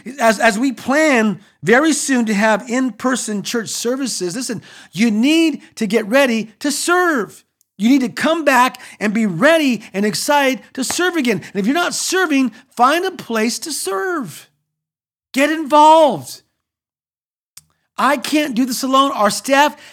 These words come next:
can't do this alone. We need everyone to buy into this,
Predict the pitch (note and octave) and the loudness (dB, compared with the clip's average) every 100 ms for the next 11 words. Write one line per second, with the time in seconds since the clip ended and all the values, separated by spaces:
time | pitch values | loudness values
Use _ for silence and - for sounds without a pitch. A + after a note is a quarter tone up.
0 | _ - C#4 C#4 G3+ A#3 A3 A#3+ A3 G3 | _ -2 -2 -2 -6 -4 -4 -4 0 0
1 | A3+ G#3+ - A3 B3 G#3+ - B3+ C#4+ D4+ | -2 -6 -8 0 0 0 -2 -2 0 0
2 | D#4 D4 A#3 D#3+ A#3 B3+ B3 C#4 B3 G3+ | -2 -2 -4 2 2 4 2 0 -2 -2
3 | D#3 C3+ - - - - | -6 -6 -8 -10 -12 -16